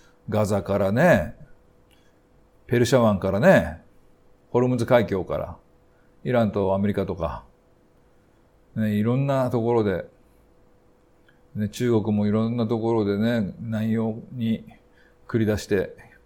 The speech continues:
フィリピンとぶつかったり、ベトナムとぶつかったり、日本とぶつかったり、ね、国は国に対して立ち上がるんでしょ？その通りじゃない。地震もベネズエラでね、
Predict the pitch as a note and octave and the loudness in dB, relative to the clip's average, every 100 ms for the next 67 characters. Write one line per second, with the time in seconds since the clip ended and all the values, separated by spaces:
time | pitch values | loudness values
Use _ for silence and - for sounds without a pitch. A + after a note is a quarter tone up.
0 | - - - B2 A2 G#2+ G2 G2+ G2+ A#2+ | -20 -20 -4 -2 0 0 -2 -2 -2 0
1 | A2 A2 G#2+ G2 G#2 G2+ G#2+ G2+ A2 G#2+ | 0 0 0 -2 -2 0 0 -2 -4 -4
2 | - A2 G2 A2 G#2 F#2+ - A#2 A2+ G#2+ | -4 -4 -2 -2 -2 -4 -8 -8 -4 0
3 | A#2 G#2+ G2 F#2+ G#2+ G2+ G#2 G2 - - | 0 0 -4 -4 -2 -2 -2 -4 -6 -14
4 | _ _ _ _ _ _ _ _ - G#2+ | _ _ _ _ _ _ _ _ -10 -4
5 | B2 C3+ C3+ - C3 C3+ C3+ B2+ B2+ B2 | -2 0 0 -2 -4 -2 -2 0 0 0
6 | A2 G#2+ G#2 B2+ B2+ C3 G#2+ A#2 D#3 - | -2 -2 0 2 4 2 0 0 0 -4
7 | - _ _ _ _ _ _ _ - - | -16 _ _ _ _ _ _ _ -20 -8
8 | G#2 A#2+ C3 G#2 F#2 G2 G#2+ C3+ B2+ B2+ | -4 2 2 0 -4 -6 -4 -4 -2 -4
9 | A#2 - G#2+ A#2 B2 B2 A2+ F#2+ F#2+ B2+ | -6 -6 -2 0 0 2 2 2 0 4
10 | F#3+ E2+ | 4 4